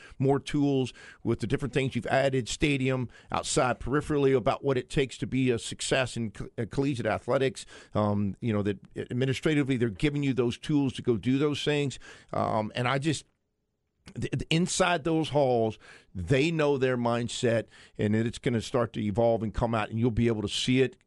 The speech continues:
as it, as they start to play the games, obviously. Um, and I will say this, I,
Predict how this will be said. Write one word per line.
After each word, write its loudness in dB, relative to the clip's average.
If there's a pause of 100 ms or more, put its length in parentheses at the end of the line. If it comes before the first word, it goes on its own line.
as -6
it, -4
as -6
they 0
start -2
to -6
play 0
the -2
games, -2
obviously. -2 (400)
Um, 0 (120)
and -4 (160)
I 2
will 2
say 0
this, -2 (140)
I, -2